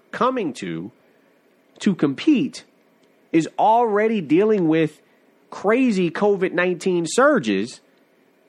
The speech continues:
it adds to the mix. So you don't wanna further throw logs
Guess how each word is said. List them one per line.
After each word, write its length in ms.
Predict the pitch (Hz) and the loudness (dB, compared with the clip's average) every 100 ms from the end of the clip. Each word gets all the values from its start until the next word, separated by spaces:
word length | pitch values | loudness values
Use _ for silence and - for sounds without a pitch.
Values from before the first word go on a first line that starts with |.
| _ | _
it 160 | 160 160 | -6 -2
adds 360 | 156 160 156 | 0 0 -2
to 100 | - | -4
the 100 | 147 | -2
mix. 440 | 147 180 - - - _ _ _ _ _ _ _ _ _ _ _ | 0 -2 -4 -14 -20 _ _ _ _ _ _ _ _ _ _ _
So 160 | - 170 | -6 -4
you 200 | 175 202 | -4 -4
don't 340 | 165 190 180 | 0 0 0
wanna 300 | 139 156 151 | -2 0 2
further 840 | 131 - 196 254 180 120 101 131 185 | 0 2 2 4 2 4 4 2 -2
throw 200 | - 156 | 4 4
logs 520 | 131 127 127 127 120 | 6 4 6 4 2